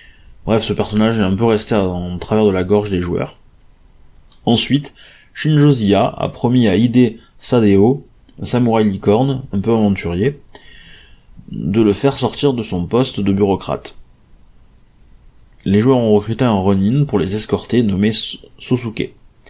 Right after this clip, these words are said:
Le Ronin en question est un conteur, un dramaturge, auteur de pièces de théâtre. Bref, il a vu, euh, le potentiel derrière l'aventure des joueurs et les a accompagnés dans la jungle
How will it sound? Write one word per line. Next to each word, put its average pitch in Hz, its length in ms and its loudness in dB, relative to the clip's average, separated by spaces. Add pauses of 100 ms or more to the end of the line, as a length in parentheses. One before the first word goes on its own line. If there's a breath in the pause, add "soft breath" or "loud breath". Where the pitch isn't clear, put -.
(500 loud breath)
Le 92 120 -2
Ronin 117 240 2
en 107 80 0
question 135 440 0
est 104 200 -2
un 80 340 -2
conteur, 113 480 2
un 101 120 -2
dramaturge, 92 640 -4
auteur 113 420 -2 (320 soft breath)
de 113 60 -10
pièces 107 180 4
de 101 60 2
théâtre. - 420 -6 (880 loud breath)
Bref, 113 260 0
il 101 120 2
a 85 80 4
vu, 113 420 0
euh, 95 80 4
le 85 120 0
potentiel 110 680 0
derrière 98 400 2
l'aventure 104 440 0
des 90 120 0
joueurs 110 520 0
et - 80 -6
les 92 160 -4
a 92 60 0
accompagnés 92 580 -2
dans 104 140 -2
la 87 80 -8
jungle 131 400 -2